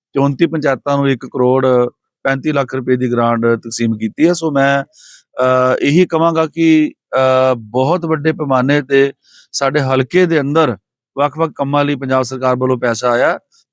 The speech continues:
ਚਾਹੇ ਉਹ ਸਕੂਲਾਂ ਦੇ, ਅ, ਤੁਸੀਂ ਦੇਖ ਲਓ ਕਰੋੜਾਂ ਰੁਪਏ ਸਕੂਲਾਂ ਲਈ ਆਏ ਆ, ਚਾਹੇ ਰੋਡ ਜਿਸ ਤਰ੍ਹਾਂ ਅੱਜ ਬਣ ਰਹੀ ਆ ਸਾਡੇ ਹਲਕੇ ਦੇ ਅੰਦਰ,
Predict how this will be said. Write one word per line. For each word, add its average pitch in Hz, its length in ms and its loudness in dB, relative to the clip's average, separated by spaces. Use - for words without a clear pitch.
ਚਾਹੇ 135 180 2
ਉਹ 139 60 2
ਸਕੂਲਾਂ 143 480 0
ਦੇ, 156 380 0
ਅ, 139 580 2
ਤੁਸੀਂ - 320 -10
ਦੇਖ 139 160 0
ਲਓ 147 180 -2
ਕਰੋੜਾਂ 139 280 -2
ਰੁਪਏ 143 220 -4
ਸਕੂਲਾਂ 147 360 -6
ਲਈ 151 140 -2
ਆਏ 147 220 0
ਆ, - 140 -10
ਚਾਹੇ 147 280 0
ਰੋਡ 143 520 2
ਜਿਸ 135 180 -6
ਤਰ੍ਹਾਂ 147 220 0
ਅੱਜ 143 180 -4
ਬਣ 135 280 -2
ਰਹੀ 143 140 0
ਆ 151 60 2
ਸਾਡੇ 139 340 -2
ਹਲਕੇ 131 380 -2
ਦੇ 135 140 -2
ਅੰਦਰ, 127 380 0